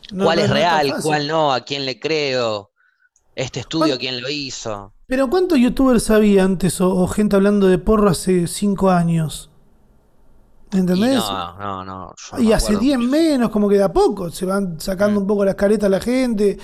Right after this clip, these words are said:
Speaker 2: Sí,
Speaker 1: y
Speaker 2: no,
Speaker 1: algunos
Speaker 2: pero
Speaker 1: nos
Speaker 2: sobre
Speaker 1: estamos en
Speaker 2: todo el blanqueo de fumo, cultivo y, y te lo digo. Así. Y me chupa un huevo. Ese blanqueo es, que para mí es cada vez mayor, eh, no es fácil.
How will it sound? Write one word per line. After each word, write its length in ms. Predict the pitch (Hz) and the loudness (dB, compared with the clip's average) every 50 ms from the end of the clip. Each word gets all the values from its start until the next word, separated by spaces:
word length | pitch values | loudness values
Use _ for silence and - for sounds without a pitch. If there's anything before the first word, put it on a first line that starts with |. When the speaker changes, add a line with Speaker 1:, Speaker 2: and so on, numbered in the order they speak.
| - - - | -18 -20 -14
Speaker 2:
Sí, 120 | - - 170 | -8 -6 -4
Speaker 1:
y 60 | 202 | -2
Speaker 2:
no, 40 | 175 | 0
Speaker 1:
algunos 200 | 175 190 220 226 214 | 0 0 2 2 2
Speaker 2:
pero 120 | - 196 | 2 0
Speaker 1:
nos 80 | 202 214 | 0 0
Speaker 2:
sobre 200 | - - - - | 0 0 0 0
Speaker 1:
estamos 180 | - 196 220 233 | 2 2 2 2
en 60 | 220 | 2
Speaker 2:
todo 100 | 190 160 | 2 2
el 380 | 135 131 127 127 123 113 104 - | 2 2 0 0 -2 -4 -4 -4
blanqueo 680 | 120 139 139 135 131 123 117 - 175 185 185 165 143 123 | -2 0 0 0 -2 -6 -8 -6 -4 -2 0 0 0 0
de 160 | 127 143 139 | -2 -4 -6
fumo, 500 | - - - 160 170 151 175 175 156 - | -6 -6 -6 -6 -6 -4 -6 -8 -8 -8
cultivo 840 | - 131 123 113 - - 147 160 165 165 170 170 165 160 160 147 | -12 -16 -16 -14 -14 -14 -12 -12 -10 -8 -6 -4 -2 -2 -2 -4
y, 360 | 123 117 110 104 104 95 78 110 | -4 -6 -8 -10 -10 -12 -14 -14
y 80 | 104 | -12
te 120 | - 107 101 | -10 -8 -6
lo 100 | 98 107 | -4 -4
digo. 400 | 151 151 117 95 92 95 - _ - - _ _ _ _ - - - - - - - - - | -4 -4 -4 -6 -8 -10 -14 _ -20 -20 _ _ _ _ -20 -20 -18 -18 -16 -16 -16 -16 -16
Así. 360 | - - - 139 135 110 - - - - - - - - | -14 -12 -10 -10 -10 -10 -10 -12 -12 -12 -14 -16 -18 -18
Y 100 | 92 90 | -20 -20
me 120 | 92 95 | -18 -16
chupa 200 | - - 101 120 | -14 -10 -6 -6
un 80 | 110 117 | -2 0
huevo. 300 | 135 127 107 92 87 - - _ _ _ _ _ _ _ _ _ _ - _ | 0 0 0 -2 -6 -10 -18 _ _ _ _ _ _ _ _ _ _ -18 _
Ese 420 | - 120 147 151 - - 160 127 | -6 -6 -4 -4 -4 -6 -6 -4
blanqueo 800 | 123 120 117 117 113 110 - 131 123 107 104 101 101 107 98 - _ _ _ _ _ | -2 -2 -2 -4 -6 -10 -10 -8 -6 -4 -4 -4 -4 -6 -8 -10 _ _ _ _ _
es, 220 | - 113 117 113 - - _ - - _ _ _ _ _ _ _ - - - | -14 -14 -14 -14 -16 -20 _ -20 -20 _ _ _ _ _ _ _ -20 -16 -14
que 100 | 113 - | -10 -8
para 160 | 104 101 104 | -6 -6 -6
mí 140 | 135 156 147 | -6 -8 -8
es 100 | 123 - | -8 -4
cada 240 | - 139 135 139 | -2 0 0 0
vez 140 | 143 135 120 | 0 -2 -4
mayor, 500 | 123 123 113 - - 123 104 98 101 113 _ _ - _ _ _ _ _ _ | -6 -8 -8 -6 -6 -6 -6 -6 -8 -10 _ _ -20 _ _ _ _ _ _
eh, 440 | - 113 107 104 104 101 98 95 95 | -8 -8 -6 -6 -6 -6 -6 -6 -6
no 220 | 113 143 160 165 | -6 -6 -4 -4
es 100 | 143 - | -4 -4
fácil. 460 | - 170 196 196 - - 98 95 92 | -2 -2 -2 -2 -4 -8 -12 -12 -14